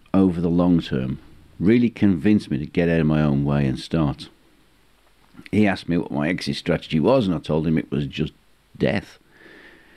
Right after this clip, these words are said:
leaving my son with several million pounds worth of property tax-free and a six-figure passive income. Therefore, my son would have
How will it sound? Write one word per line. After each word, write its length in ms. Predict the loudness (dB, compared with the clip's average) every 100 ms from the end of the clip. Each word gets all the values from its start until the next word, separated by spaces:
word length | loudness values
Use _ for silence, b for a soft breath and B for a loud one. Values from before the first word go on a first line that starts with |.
| B B
leaving 220 | 0 2
my 140 | 2 -2
son 260 | 0 0
with 100 | 0
several 300 | 0 0 2
million 300 | 2 2 -2
pounds 280 | 0 0 0
worth 200 | -4 -6
of 120 | -8
property 400 | -2 -2 -2 -8
tax-free 680 | -6 -6 -6 -4 0 2 0 -6 -8
and 120 | -4
a 80 | -4
six-figure 640 | -4 -2 -2 -2 -2 -2
passive 420 | -4 -6 -2 0
income. 400 | 2 2 0 -2 -8 b b b B B B B B B B B
Therefore, 320 | 0 2 -2
my 80 | -2
son 200 | 0 -2
would 80 | 0
have 320 | -4 -6 -10